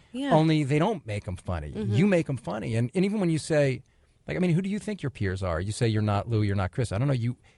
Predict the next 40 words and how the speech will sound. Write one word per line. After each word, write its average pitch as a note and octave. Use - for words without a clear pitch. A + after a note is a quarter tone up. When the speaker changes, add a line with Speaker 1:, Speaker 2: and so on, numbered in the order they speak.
Speaker 2:
you B2
created C3
and A2+
write G#2
and B2
star A#2
in C3+
your G#2+
own A#2
television B2
show. C3+
You A#2+
just D3+
wrote D3+
a C3
movie C3+
that A2+
Judd C3
Apatow B2
directed, A#2+
and C#3+
you're C3+
playing C#3+
to C3+
sixty-five C#3
hundred C3
people. D#3+
If -
Speaker 1:
Right. F3
Speaker 2:
those G#3+
aren't G#3+
your E3+
peers, G3+
I -
mean, B2
who C#3+
are D#3
your D3+
peers? G#3
Speaker 1:
Um, G3+